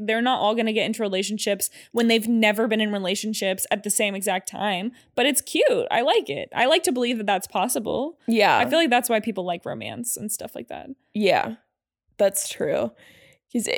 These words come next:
Speaker 2: 'cause if I really wanted to get into picking this apart, I would immediately talk about how,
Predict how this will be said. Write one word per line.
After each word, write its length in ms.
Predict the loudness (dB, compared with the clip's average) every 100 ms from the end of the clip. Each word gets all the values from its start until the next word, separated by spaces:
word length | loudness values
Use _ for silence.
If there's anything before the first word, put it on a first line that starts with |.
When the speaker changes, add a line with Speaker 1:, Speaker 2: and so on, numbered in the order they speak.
| 0
Speaker 2:
'cause 120 | 2
if 100 | 2
I 100 | 2
really 400 | 2 2 2 4
wanted 300 | 4 2 0
to 60 | -2
get 120 | -2
into 200 | 0 -2
picking 340 | -2 -2 -2 -2
this 160 | 0
apart, 460 | -2 0 2 2 2
I 140 | 2 4
would 220 | 2 2
immediately 500 | 0 0 0 0 0
talk 300 | 0 -2 -2
about 480 | -2 0 2 0 -2
how, 760 | -4 0 2 2 2 0 -2